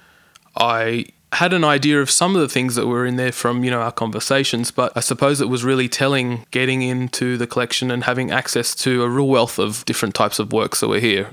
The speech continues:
Not only did I know that Mornington Peninsula Regional Gallery had a,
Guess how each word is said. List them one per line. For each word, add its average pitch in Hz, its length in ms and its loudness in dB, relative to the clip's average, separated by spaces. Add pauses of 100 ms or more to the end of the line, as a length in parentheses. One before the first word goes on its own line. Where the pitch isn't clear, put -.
Not 123 160 2
only 120 360 0 (140)
did 110 140 0
I 110 100 -2
know 113 180 0
that 110 120 -2
Mornington 110 600 -2
Peninsula 110 480 -4
Regional 110 240 -2
Gallery 110 300 -2
had 104 160 -4
a, 107 180 -6